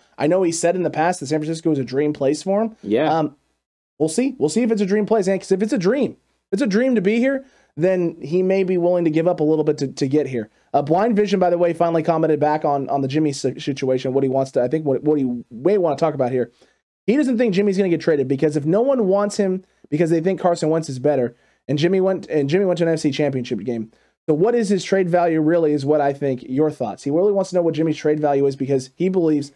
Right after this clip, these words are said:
Speaker 1: teams don't want Jimmy. That's why Carson got moved first. Um, he's been to an N F C Championship game. Why is no one trading for him? What is that value actually? And are the Niners maybe holding on a little too long or asking too much?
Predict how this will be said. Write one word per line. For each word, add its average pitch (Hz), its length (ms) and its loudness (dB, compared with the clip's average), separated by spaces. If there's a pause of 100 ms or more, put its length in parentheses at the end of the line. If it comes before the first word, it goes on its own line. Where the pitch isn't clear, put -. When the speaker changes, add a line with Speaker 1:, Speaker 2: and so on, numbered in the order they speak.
(520)
Speaker 1:
teams 220 180 2
don't 233 160 2
want 226 180 0
Jimmy. 160 200 0
That's 151 260 -2
why 170 140 2
Carson 165 340 0
got 156 240 0
moved 147 300 -2 (260)
first. 226 460 0 (480)
Um, 151 340 -2
he's 147 200 -2
been 165 180 0
to 185 80 2
an 175 60 0
N 175 100 0
F 165 60 -6
C 147 120 -2
Championship 160 580 -2
game. 160 460 -2
Why 151 280 0
is 165 100 -2
no 165 100 0
one 156 140 0
trading 156 340 0
for 156 180 0
him? 156 100 0
What 147 100 2
is 151 80 -4
that 135 160 0
value 143 320 0
actually? 156 340 -4
And 143 80 -2
are 139 60 0
the 139 80 0
Niners 139 320 -2
maybe 139 400 -2 (520)
holding 156 280 2
on 151 80 2
a 151 80 2
little 151 120 2
too 151 200 -2
long 147 240 0
or - 20 2
asking 135 360 -4
too 131 160 -6
much? - 340 -8